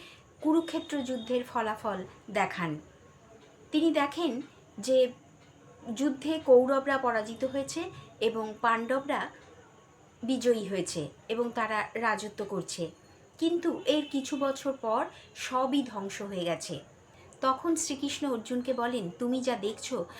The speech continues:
সবই মহাকালের খেলা। মানুষ তার কর্মের জন্য দায়ী। তুমি যদি তোমার ধর্ম পালন না করো, তবে কালের চক্র তোমাকে কিছুতেই ছেড়ে দেবে না।"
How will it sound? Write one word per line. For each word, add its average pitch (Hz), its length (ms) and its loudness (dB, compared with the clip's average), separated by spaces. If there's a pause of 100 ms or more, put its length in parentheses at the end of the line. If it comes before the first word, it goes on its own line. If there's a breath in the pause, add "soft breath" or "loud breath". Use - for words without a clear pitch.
(140)
সবই 240 480 0
মহাকালের 214 720 -4
খেলা। 170 340 -4 (200)
মানুষ 247 540 0 (300 loud breath)
তার 262 160 6
কর্মের 226 520 0
জন্য 220 320 -2
দায়ী। 160 360 0 (560 loud breath)
তুমি 330 220 8
যদি 339 240 4
তোমার 269 320 0
ধর্ম 226 400 -2
পালন 247 300 0
না 202 260 0
করো, 220 320 -2 (260 loud breath)
তবে 233 220 2
কালের 220 520 -2
চক্র 208 440 -4 (280 loud breath)
তোমাকে 226 300 -2
কিছুতেই 240 500 -4
ছেড়ে 202 260 -6
দেবে 180 200 0
না।" 156 200 -2